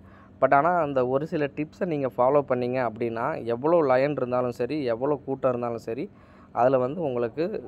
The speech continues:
சீக்கிரமா நீங்க உள்ள போறதுக்கு வந்துட்டு, நீங்க, அ, வேலை,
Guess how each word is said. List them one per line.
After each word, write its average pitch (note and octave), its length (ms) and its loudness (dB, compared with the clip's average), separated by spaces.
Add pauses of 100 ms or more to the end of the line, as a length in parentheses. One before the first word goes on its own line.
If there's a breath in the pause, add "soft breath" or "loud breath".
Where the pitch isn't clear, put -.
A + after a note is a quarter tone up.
(140)
சீக்கிரமா F3 540 2
நீங்க C#3 220 0
உள்ள C3 340 2
போறதுக்கு B2+ 460 2
வந்துட்டு, A2+ 420 -4
நீங்க, B2 440 -2
அ, A2+ 540 -2
வேலை, C3 280 6